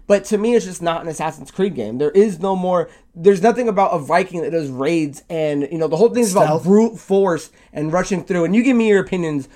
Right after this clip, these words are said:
Speaker 1: when you're done, 'cause the game is good.
Speaker 2: No, I
Speaker 1: And
Speaker 2: can
Speaker 1: if you
Speaker 2: agree. It's already been like that before with the past two versions. Actually, I would say Origins was a little bit closer, but Odyssey kind of, uh, that's more when it, like, lost it. And
Speaker 1: Well, and that's
Speaker 2: is
Speaker 1: what people
Speaker 2: more
Speaker 1: liked it. A lot of people like what Odyssey was doing, which is,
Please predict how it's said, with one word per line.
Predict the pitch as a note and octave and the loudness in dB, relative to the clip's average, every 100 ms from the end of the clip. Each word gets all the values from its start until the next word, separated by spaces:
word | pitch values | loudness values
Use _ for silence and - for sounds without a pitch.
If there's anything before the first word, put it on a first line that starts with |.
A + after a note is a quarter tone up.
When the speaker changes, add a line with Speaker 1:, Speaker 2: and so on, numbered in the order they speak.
| _ | _
Speaker 1:
when | D3+ | -2
you're | E3+ | 0
done, | D#3 D#3 | 0 -2
'cause | D#3 | -2
the | E3+ | -2
game | C#4 D4 | -2 -2
is | C#4 G3+ A#2+ | -2 -4 2
good. | G#3 C#3 A2 D3+ | 4 4 -2 0
Speaker 2:
No, | |
I | F3+ | 2
Speaker 1:
And | F3 | 2
Speaker 2:
can | D4+ | 0
Speaker 1:
if | |
you | |
Speaker 2:
agree. | - G#3 A#3 | 0 0 0
It's | - | 0
already | G#3 F3+ | -2 -2
been | E3 G3 | -2 -4
like | F#3+ | -4
that | G3 F3+ | -4 -6
before | E3 - F3+ F3+ | -8 -8 -4 -4
with | F3+ | -4
the | F3 | -6
past | F#3 F#3 F3+ - | -6 -4 -6 -6
two | G3 A3+ | -4 -2
versions. | F3 D3 D3+ - | -2 -4 -6 -2
Actually, | F3+ G#3 G3+ F3 | 0 0 0 0
I | |
would | F3 F#3+ | 0 -2
say | F3+ C#3+ - _ _ _ _ | -2 -4 -6 _ _ _ _
Origins | B3+ A3+ B3 F#3+ F#3+ F#3+ E3 | 4 6 6 2 -2 -2 -4
was | D#3+ E3 | -4 -4
a | D#3 | -6
little | D3+ D#3+ F3 F#3 | -4 0 2 2
bit | F#3 F#3 | 0 -2
closer, | - F3 F3+ G3+ | -2 -2 0 -4
but | E3 C#3+ | -4 -4
Odyssey | D3+ D#3 D#3 C#3+ | -4 -4 -6 -8
kind | E3 D3 | -6 -6
of, | C3+ C#3 | -8 -12
uh, | C#3+ | -14
that's | D3+ D3 - - D3+ | -10 -8 -10 -12 -8
more | D3+ | -6
when | C#3+ C#3 | -6 -6
it, | B2+ | -10
like, | C3+ B2 | -12 -8
lost | C#3+ D3+ D3 - | -2 0 0 -4
it. | D3 D3+ | -6 -2
And | D#3+ | 4
Speaker 1:
Well, | A#3+ | 6
and | A3+ | 6
that's | A#3+ | 6
Speaker 2:
is | C#4 | 6
Speaker 1:
what | B3+ | 6
people | A#3+ | 6
Speaker 2:
more | F#3+ | 6
Speaker 1:
liked | A3 - | 4 4
it. | C3 | 0
A | |
lot | E3+ | 2
of | A3 | 4
people | A#3 | 4
like | E3 C4 - | 2 0 0
what | F3+ E3+ D#3 D3+ | 0 0 0 4
Odyssey | F3 E3 D#3 D#3 | 6 6 2 -4
was | D3 | -4
doing, | C3+ D#3 C#3+ | -2 -2 0
which | D3 D3 | -2 -6
is, | D3+ | -8